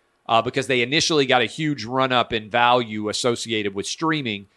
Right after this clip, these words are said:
and their numbers have fallen off too. And so there's a big question out there about whether this thing's ever gonna be profitable because you have to continue to spend scads of money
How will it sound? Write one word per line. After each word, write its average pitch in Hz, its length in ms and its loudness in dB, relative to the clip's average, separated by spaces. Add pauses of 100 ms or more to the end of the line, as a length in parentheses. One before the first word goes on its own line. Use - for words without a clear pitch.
(280)
and 123 200 0
their 143 220 6
numbers 120 420 0
have 117 200 -2
fallen 113 360 2
off 104 260 0
too. 101 540 2 (360)
And 127 180 0
so 135 160 0
there's 127 180 -4
a 127 60 -4
big 143 280 -2
question 143 440 0
out 104 220 -2
there 110 140 0
about 113 240 0
whether 120 240 2
this 110 200 -6
thing's 120 280 -6
ever 120 220 -6
gonna 110 160 -10
be 98 140 -16
profitable 147 580 0
because 107 280 -8
you 131 80 -2
have 127 100 -4
to 135 80 -6
continue 147 500 -4
to 113 80 -8
spend 120 480 -2 (380)
scads 165 680 2
of 101 160 -2
money 92 420 -6